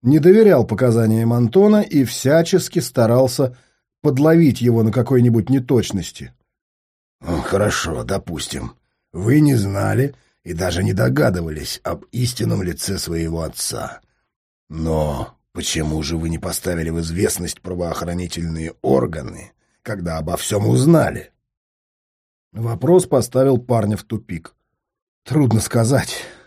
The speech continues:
мотнул головой арестованный. «Он любил меня и очень хорошо относился». В этот момент дверь допросной приоткрылась, из коридора заглянул Горшеня,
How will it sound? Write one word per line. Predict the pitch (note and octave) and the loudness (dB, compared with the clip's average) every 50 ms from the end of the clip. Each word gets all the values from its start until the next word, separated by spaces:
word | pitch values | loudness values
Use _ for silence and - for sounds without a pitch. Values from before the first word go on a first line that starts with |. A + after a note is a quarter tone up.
| _ _ _ - G#2+ | _ _ _ -2 0
мотнул | G#2+ G2+ - A#2+ A2 G#2 | 0 0 2 0 0 2
головой | G2 G#2+ A2 A#2+ B2 A#2+ A#2+ A2 G#2+ | 2 2 2 2 4 4 2 2 2
арестованный. | A2 A#2+ A#2+ - - - B2+ G#2+ G2 F#2+ F2+ F2 E2+ E2 D#2+ - _ _ _ _ _ _ _ _ _ _ _ _ _ _ _ _ - | 2 0 0 -2 -2 0 0 2 2 2 0 0 -2 -2 -4 -8 _ _ _ _ _ _ _ _ _ _ _ _ _ _ _ _ -4
«Он | A2+ C3 D3 C#3+ | 0 2 2 4
любил | C3+ C3+ B2+ A#2+ D#3+ G3 G#3+ G#3+ | 4 4 4 4 6 6 6 6
меня | F3+ D#3+ C3 A#2+ A2+ A2 G2+ | 6 6 6 4 4 4 2
и | G2+ G2+ G2 | 2 2 2
очень | G#2 A2+ C3 B2 - B2 | 2 0 0 0 0 -2
хорошо | A2+ - C3+ B2 A#2+ A#2 - B2+ | -2 0 2 2 2 2 2 0
относился». | A#2+ - B2+ B2+ A#2+ B2 - G3 F#3 D3 - - - - - _ _ _ _ _ _ _ _ _ _ _ _ _ _ _ _ _ _ _ | 0 0 2 0 0 2 2 2 2 2 0 -4 -10 -14 -16 _ _ _ _ _ _ _ _ _ _ _ _ _ _ _ _ _ _ _
В | - G#2+ B2+ | -4 0 2
этот | E3 F3+ F3 D#3 - | 2 4 2 2 2
момент | D3+ D3 C#3 C3+ D3 E3 F3+ F#3 D3 B2 | 2 4 4 6 6 6 4 4 4 2
дверь | C3+ C#3+ D#3 D3+ | 2 2 4 4
допросной | C#3 A#2 C3+ B2 - - C#3+ D3+ C3+ A#2+ - C3+ B2 | 4 2 2 2 2 2 0 0 2 2 2 0 0
приоткрылась, | B2 - B2 B2+ A#2+ A2+ - - B2+ B2 C#3 D3 E3 F3+ F3+ F3+ - - _ _ _ _ _ _ _ _ _ _ _ _ _ - | 0 2 2 2 2 0 0 0 0 2 4 4 4 4 4 2 -2 -12 _ _ _ _ _ _ _ _ _ _ _ _ _ -6
из | A#2+ - | -4 -4
коридора | - D3 C3 C3+ C3+ C3 D3 E3 E3+ | -2 0 0 2 2 4 4 4 4
заглянул | D#3 C3 C#3 B2 B2+ C3 C3+ D3 C#3+ C#3 B2+ | 4 4 2 2 2 4 4 4 4 4 4
Горшеня, | B2 C3 C3 B2+ - - - B2 A#2+ A2 G#2 G#2 G2 F2 | 4 4 2 2 0 0 2 2 4 4 2 0 -2 -4